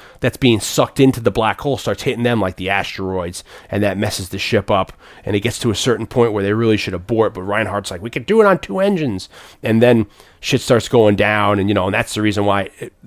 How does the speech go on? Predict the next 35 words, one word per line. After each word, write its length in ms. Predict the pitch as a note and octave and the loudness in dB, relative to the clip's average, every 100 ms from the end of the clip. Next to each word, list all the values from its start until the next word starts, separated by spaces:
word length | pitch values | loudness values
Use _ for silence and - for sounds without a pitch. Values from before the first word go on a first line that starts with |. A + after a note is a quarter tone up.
| - | -14
it 140 | C3+ - | -12 0
suddenly 300 | D3+ A#2+ G#2+ | 4 4 2
falls 340 | - A#2+ A#2 | 2 0 0
apart 280 | G2+ B2+ G2+ | -2 -2 0
very 220 | A2 A2 | -2 -4
quickly, 420 | - A#2+ F2+ E2+ - - - | -4 -8 -8 -10 -12 -16 -4
you 100 | G#2 | -2
know. 240 | F2 E2 - - - - - | 0 -4 -10 -20 -20 -20 -4
Um, 500 | G2 G2 F#2 F2 E2+ _ _ _ _ | -2 0 0 -2 -8 _ _ _ _
but 80 | C3 | -2
the 100 | D3 | 2
art 260 | F3 A#3+ | 4 4
is 120 | E3 A#2 | 4 4
amazing, 540 | A#2 D3 G#2+ G2+ F#2 | 6 6 4 0 -4
especially 460 | G#2+ - C#3 D3 A#2+ | -4 0 0 2 0
the 120 | A2 | 0
Jack 240 | A#2 G#2+ | -2 -2
Kirby, 360 | - B2 A#2 A#2 | 0 0 2 0
you 200 | A#2 B2+ | 0 2
know, 140 | G#2+ | 2
the, 100 | G2 | 0
of, 340 | G2 A2+ F#2+ - - - - | -2 -2 -4 -8 -20 -20 -6
you 60 | - | 2
know, 80 | A2+ | 4
they 140 | G#2+ | 4
did 220 | G#2+ C#3+ | 4 2
have, 560 | C3+ A#2+ B2+ A#2+ A2+ - - - | 2 0 0 0 -2 -4 -20 -6
even 300 | C3 C3 C#3 | 2 4 6
though 100 | C3+ | 4
the 100 | A#2+ | 2
people 300 | - D3 A#2+ | 0 -2 0
don't 200 | A2+ G#2+ | 0 0
look 200 | B2+ D3 | -2 0
like 200 | A#2+ G2 | -2 -2
them, 300 | G#2+ G2 G2 | -2 -2 -4